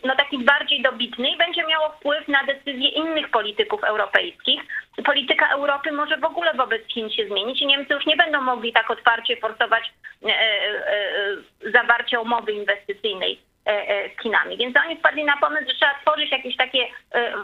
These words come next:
formaty szesnaście, siedemnaście plus jeden, teraz czternaście plus jeden, żeby dzielić Europejczyków, żeby, żeby, no,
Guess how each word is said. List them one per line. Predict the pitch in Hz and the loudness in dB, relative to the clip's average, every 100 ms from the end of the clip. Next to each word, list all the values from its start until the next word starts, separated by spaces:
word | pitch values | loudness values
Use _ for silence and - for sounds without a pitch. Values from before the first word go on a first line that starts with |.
| 196 | 0
formaty | 262 254 254 254 247 | 2 2 2 0 -2
szesnaście, | 262 247 262 247 - 254 | -2 0 0 0 -2 -4
siedemnaście | 254 240 240 247 - 240 | 0 2 2 2 0 -4
plus | 247 247 | -2 0
jeden, | 247 240 247 | 2 2 2
teraz | 240 240 | 2 2
czternaście | - 233 233 247 254 | 0 2 2 2 -2
plus | 240 233 | -2 0
jeden, | 220 294 | 0 2
żeby | 349 392 | 0 0
dzielić | 415 392 269 - | 2 0 0 0
Europejczyków, | 226 208 226 214 233 294 294 | 2 2 0 -2 -2 -2 0
żeby, | 311 294 311 - _ _ | 0 0 -2 -8 _ _
żeby, | 226 285 302 294 269 | -2 0 2 0 -2
no, | 294 - | -4 -4